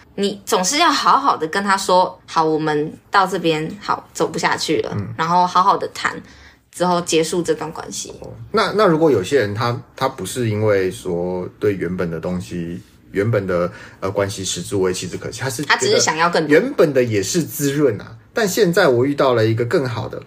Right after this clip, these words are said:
Speaker 2: 我又不想舍弃掉任何一个，那，诶，他这时候做的选择就是什么？就是，诶，两轨并一轨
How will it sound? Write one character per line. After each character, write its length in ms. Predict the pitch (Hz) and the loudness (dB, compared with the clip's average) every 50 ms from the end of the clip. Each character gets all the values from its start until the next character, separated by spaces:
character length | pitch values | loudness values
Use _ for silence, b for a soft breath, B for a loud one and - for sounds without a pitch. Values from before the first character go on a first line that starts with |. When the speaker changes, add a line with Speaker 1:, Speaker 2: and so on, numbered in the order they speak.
| B B B B B B B | B B B B B B B
Speaker 2:
我 160 | - 165 160 | 4 4 6
又 140 | 208 262 294 | 6 6 4
不 160 | 285 311 302 | 4 4 4
想 240 | - - 165 143 165 | 4 4 4 2 2
舍 240 | 165 - 131 104 101 | 0 2 2 0 0
弃 180 | 110 - 139 | 0 -2 0
掉 160 | 123 139 127 | 0 2 2
任 160 | 123 123 107 98 | 2 2 0 -2
何 160 | - 104 85 82 | -4 -6 -8 -8
一 80 | 87 | -8
个， 200 | 87 - 104 87 - B B B B B | -6 -4 -4 -4 -6 B B B B B
那， 260 | B 120 110 107 98 98 B B | B 0 0 0 -2 -4 B B
诶， 340 | B - 110 110 120 - 95 - - - - - | B 0 2 2 2 -2 -4 -6 -12 -20 -16 -6
他 140 | - 165 160 | -2 -2 0
这 140 | 170 175 | 2 2
时 80 | 156 160 | 2 2
候 40 | 147 | 2
做 140 | 143 139 120 | 4 4 2
的 60 | 110 | 2
选 180 | 110 107 92 | 0 -2 -6
择 160 | 85 - 90 87 | -6 -6 -2 0
就 60 | 98 | 0
是 80 | 101 95 | 0 -2
什 60 | - | -2
么？ 80 | - - | -8 -8
就 120 | - - 104 | -6 -6 -4
是， 100 | 98 110 | -4 -2
诶， 180 | - 104 104 - - - - - - | -2 -4 -4 -6 -8 -16 -20 -14 -8
两 260 | - 113 - - 123 | -4 -2 -2 0 0
轨 180 | 120 131 98 85 | 0 2 0 0
并 160 | - 107 104 | 0 -4 -4
一 120 | 101 101 | -4 -4
轨 180 | 95 - - - | -4 -4 -6 -6